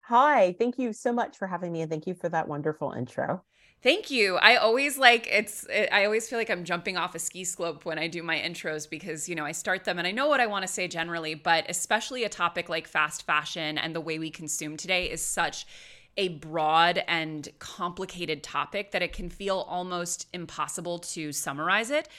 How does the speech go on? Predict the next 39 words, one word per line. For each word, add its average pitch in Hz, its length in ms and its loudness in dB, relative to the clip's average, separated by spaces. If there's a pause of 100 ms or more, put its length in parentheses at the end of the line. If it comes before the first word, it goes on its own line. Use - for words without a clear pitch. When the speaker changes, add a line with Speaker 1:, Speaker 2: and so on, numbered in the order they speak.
(260)
Speaker 2:
And 240 100 -2
thanks 415 240 2
to 294 100 0
advisor 226 440 2
dot 240 200 0
com 190 320 -2
for 262 140 -6
supporting 175 420 -4
T 170 160 -4
F 160 140 0
C. - 320 -6 (300)
Advisor 247 340 4
dot 330 160 2
com 190 340 -2
offers 170 400 -4
expert - 320 -2
financial 190 440 -4
planning 233 400 -4
and 180 80 -2
investing 269 500 -4
for - 180 -4
a 165 60 -6
flat 254 400 -2
annual 185 380 -4
fee. - 320 -10 (160)
Schedule 233 420 2
a 202 80 0
free 294 240 -4
consultation 269 600 -4
call 170 180 -4
with 160 120 -10
advisor 156 300 -4
dot 147 180 -4
com 151 200 -8
today 226 320 0
at - 80 -6
advisor 160 340 -4
dot 143 200 -8
com 302 380 -2